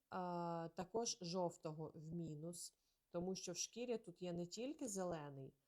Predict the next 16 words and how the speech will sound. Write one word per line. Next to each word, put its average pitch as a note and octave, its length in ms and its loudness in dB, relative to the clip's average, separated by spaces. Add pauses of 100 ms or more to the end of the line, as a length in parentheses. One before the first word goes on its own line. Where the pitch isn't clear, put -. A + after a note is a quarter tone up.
(300)
а G3 120 4
й A#3+ 120 6
дуже G#3 300 2
багато F3 500 0
жовтизни, E3+ 920 -2
якщо D3+ 400 -6
от D3+ 100 -6
ми D#3+ 120 -4
порівняємо D#3 680 -4
до-після, D#3+ 680 -2 (440)
бачите, F3+ 320 0
як D#3 120 -2
багато D#3+ 300 -4
тут D3+ 180 -10
жовтизни. D3 540 -8 (580)
А, E3 200 2